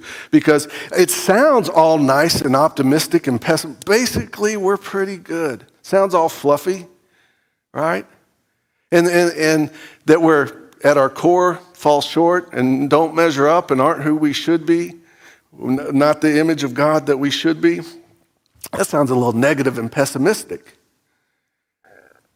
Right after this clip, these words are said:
But the one that sounds fluffy and rosy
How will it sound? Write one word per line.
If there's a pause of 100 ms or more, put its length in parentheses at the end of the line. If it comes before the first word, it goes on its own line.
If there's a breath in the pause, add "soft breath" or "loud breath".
But
the
one
that
sounds
fluffy
and (220 loud breath)
rosy